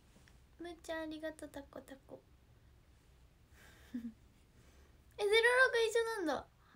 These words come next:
なんかさ、めっちゃ上のあれかと思った。<laughs> めっちゃ大学生とか、高三とか系かと思った。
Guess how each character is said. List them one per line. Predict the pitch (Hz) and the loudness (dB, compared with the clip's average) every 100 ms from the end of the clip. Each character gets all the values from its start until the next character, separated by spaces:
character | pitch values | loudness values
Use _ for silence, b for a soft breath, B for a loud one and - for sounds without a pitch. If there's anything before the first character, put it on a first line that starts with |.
| - _ - | -20 _ -8
な | 294 | -6
ん | |
か | 277 | -6
さ、 | 262 - 240 B B B _ | -10 -8 -10 B B B _
め | 247 | -10
っ | |
ち | 240 | -4
ゃ | 285 | -4
上 | - 285 285 277 | -4 -4 -4 -4
の | 269 254 | -6 -10
あ | - 247 | -10 -10
れ | 233 | -10
か | 233 | -12
と | - - | -16 -20
思 | |
っ | 240 - - | -20 -20 -20
た。 | - - - - 240 - - - 233 220 - _ - B B B - - - - | -20 -20 -20 -20 -20 -20 -20 -14 -14 -14 -20 _ -20 B B B -20 -20 -16 -8
<laughs> | 220 - B B B B | -8 -8 B B B B
め | 247 | -10
っ | 233 - | -10 -4
ち | 240 | -4
ゃ | 240 - B _ | -4 -10 B _
大 | - 240 240 _ - - | -10 -10 -10 _ -20 -16
学 | 247 240 - - | -14 -14 -20 -20
生 | 254 | -20
と | 254 - | -20 -20
か、 | - - _ _ - | -20 -20 _ _ -20
高 | - 220 220 | -10 -8 -8
三 | 214 233 226 | -12 -10 -10
と | 220 | -10
か | 240 220 214 | -14 -16 -14
系 | - 226 | -12 -10
か | 220 | -10
と | 208 - | -16 -16
思 | 190 | -18
っ | - _ | -20 _
た。 | _ | _